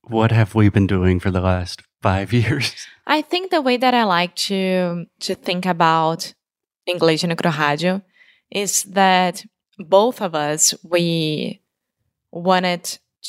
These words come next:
Speaker 2: to, like, teach English,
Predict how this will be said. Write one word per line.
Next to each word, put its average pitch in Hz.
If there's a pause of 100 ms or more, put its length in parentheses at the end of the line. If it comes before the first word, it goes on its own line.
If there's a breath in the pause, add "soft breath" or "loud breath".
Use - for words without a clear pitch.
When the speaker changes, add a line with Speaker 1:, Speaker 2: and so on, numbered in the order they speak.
(120)
Speaker 2:
to, 175 (120)
like, 170 (1300)
teach 277
English, 190